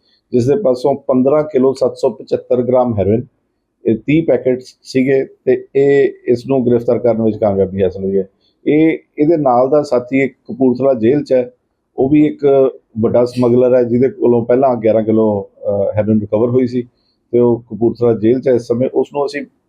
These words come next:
ਇਹਦੇ ਵਿੱਚ, ਉਹ ਵੀ ਇਨਵੋਲਵਡ ਹੈ ਤੇ ਉਹਨੂੰ ਵੀ ਅਸੀਂ ਅਗਲੇ ਕੁਝ ਦਿਨਾਂ ਦੇ ਵਿੱਚ ਪ੍ਰੋਡਕਸ਼ਨ ਵਾਰੰਟ ਤੇ ਲੈ ਕੇ ਉਹਦੀ ਪੁੱਛਗਿੱਛ ਇਸ ਮੁਕੱਦਮੇ ਦੇ ਵਿੱਚ ਕਰਾਂਗੇ। ਤੇ ਇਹਦੇ ਨਾਲ ਹੀ ਜਿਹੜੇ ਇਹਦੀ ਪੁੱਛਗਿੱਛ ਤੋਂ ਜਿਹੜੇ ਬੈਕਵਰਡ ਤੇ ਫਾਰਵਰਡ ਲਿੰਕ ਦੇ ਵਿੱਚ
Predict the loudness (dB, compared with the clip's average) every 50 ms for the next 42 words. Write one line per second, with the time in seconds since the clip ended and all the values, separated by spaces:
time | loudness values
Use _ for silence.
0 | _ _ -2 0 2 2 2 0 2 0 -2 -4 -4 -10 -4 -2 2 2 2 2
1 | 2 0 0 2 2 2 0 0 -2 -4 _ _ _ _ _ _ _ _ _ _
2 | _ -2 0 0 0 0 0 0 2 4 4 4 2 2 0 -2 -2 -2 -2 -6
3 | _ _ _ -2 0 2 2 2 2 2 0 0 2 0 2 2 2 2 2 2
4 | 0 0 0 -2 -2 0 0 -2 -2 -2 -2 -2 -2 0 0 -2 -2 -4 -4 -2
5 | 0 2 2 0 0 0 -2 -2 -2 -4 _ _ _ _ _ _ -4 -2 0 0
6 | 0 0 0 -2 0 0 -2 0 2 0 0 -2 -4 -10 -12 -8 -4 -4 -2 0
7 | 0 2 2 2 0 0 -2 -2 -2 0 0 0 -2 -4 -8 -8 _ _ _ _
8 | _ _ _ _ -2 0 0 0 0 0 -2 0 0 0 0 0 2 2 2 2
9 | 2 2 2 0 0 -2 0 2 2 2 2 0 -2 -4 -6 _ _ -4 -2 -2
10 | 0 0 -2 -2 -2 -2 -2 -2 0 -2 -2 -2 -2 -2 -2 0 0 2 2 2
11 | 2 0 0 0 0 0 0 0 0 0 0 0 0 -2 -2 0 2 2 2 2
12 | 0 0 0 0 0 0 -2 -4 -2 0 2 2 0 0 -2 -8 -10 -10